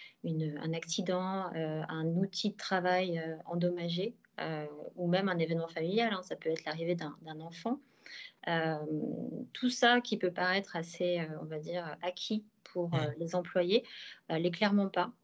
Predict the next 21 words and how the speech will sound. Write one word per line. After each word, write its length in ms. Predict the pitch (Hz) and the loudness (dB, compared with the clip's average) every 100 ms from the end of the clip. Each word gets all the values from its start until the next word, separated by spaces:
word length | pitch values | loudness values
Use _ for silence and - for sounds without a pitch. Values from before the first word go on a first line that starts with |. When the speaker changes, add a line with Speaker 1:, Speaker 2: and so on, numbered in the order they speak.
| 240 | -6
Speaker 1:
euh, 160 | 160 151 156 | -4 -4 -10
pour, 340 | - 190 185 | -8 -6 -4
euh, 60 | 156 151 | -6 -6
tous 140 | - | -2
les 180 | 185 175 | -2 -2
indépendants. 480 | 175 170 170 160 - - - - | -2 -4 -2 -6 -6 -12 -14 -6
Donc, 180 | 170 185 | -4 2
il 40 | |
y 20 | |
a 20 | 175 | 0
vraiment 260 | 180 208 | 2 -2
ce 140 | 220 180 | 0 -4
premier 380 | - 220 226 | -2 4 6
besoin 300 | 214 202 202 | 6 4 4
de 100 | 202 | 2
protection 560 | 170 - 196 180 - 185 | 2 -6 -4 -4 -6 -4
des 100 | 170 | -4
revenus. 440 | 165 160 180 214 285 - - - - | -2 -4 -2 -2 -2 -10 -16 -16 -10
Après, 420 | - - 208 233 - | -8 0 2 2 -2
euh, 200 | 156 156 - - - | -2 0 -2 -6 -6
voilà, 160 | 139 | -6